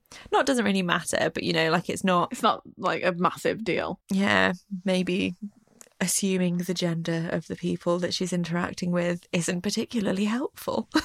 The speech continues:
Speaker 1: And so she's not bothering to write it down. I am a bit like, "Come on, Phil, you've created this, like, otherworldly species that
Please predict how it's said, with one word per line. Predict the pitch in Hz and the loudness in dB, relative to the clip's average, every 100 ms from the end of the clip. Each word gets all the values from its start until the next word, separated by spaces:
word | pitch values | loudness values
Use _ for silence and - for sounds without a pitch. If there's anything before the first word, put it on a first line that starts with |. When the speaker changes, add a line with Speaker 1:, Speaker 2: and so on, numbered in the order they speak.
| - - - 294 | -4 -20 -2 0
Speaker 1:
And | 240 | 4
so | 240 | 4
she's | 233 247 | 4 2
not | 262 240 | 0 2
bothering | 254 254 240 247 | 2 4 2 2
to | 254 | 0
write | 220 208 202 | 2 2 2
it | 202 | 2
down. | 135 143 147 165 - | 2 4 2 0 0
I | 220 | 6
am | 254 | 6
a | 240 | 6
bit | 208 185 | 6 6
like, | 180 170 - | 6 2 -2
"Come | - 233 | -2 2
on, | 170 | 2
Phil, | - 156 | 2 2
you've | 165 196 - | 2 0 2
created | 247 202 | 4 4
this, | 180 180 | 2 2
like, | 175 - - - | 2 0 -2 0
otherworldly | 180 185 185 185 175 160 170 | 2 2 4 4 2 0 0
species | - 180 180 - 156 160 - | 0 0 0 0 2 0 2
that | 170 151 - | 4 4 2